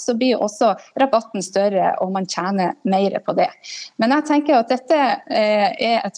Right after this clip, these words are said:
forslag som Arbeiderpartiet har kommet med, som de må finne midler til hvis det er noe de ønsker å prioritere. Det er noen ting som, eh, vil koste, og kanskje komme et krav også fra andre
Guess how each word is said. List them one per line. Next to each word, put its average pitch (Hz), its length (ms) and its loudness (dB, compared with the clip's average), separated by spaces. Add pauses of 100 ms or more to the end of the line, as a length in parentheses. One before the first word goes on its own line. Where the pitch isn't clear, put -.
forslag 240 460 0
som 185 140 -6
Arbeiderpartiet 208 720 0
har 196 200 0
kommet 220 440 0
med, 196 220 2
som 196 240 -4
de 240 200 2
må 208 140 2 (120)
finne 214 320 0 (180)
midler 220 460 2
til 247 300 2
hvis 202 180 -2
det 196 140 -2 (100)
er 180 140 0
noe 185 400 -2
de 175 200 0
ønsker 196 300 -2
å 180 160 -2
prioritere. 180 540 0 (420)
Det 208 180 2
er 214 600 2
noen 214 280 0
ting 214 220 -2
som, 185 380 -2
eh, 185 260 2
vil 226 160 2
koste, 302 480 -2
og 302 140 0
kanskje 285 280 2
komme 240 300 2
et 202 100 -6
krav 240 300 0
også 220 260 -2
fra - 200 -2
andre 233 420 2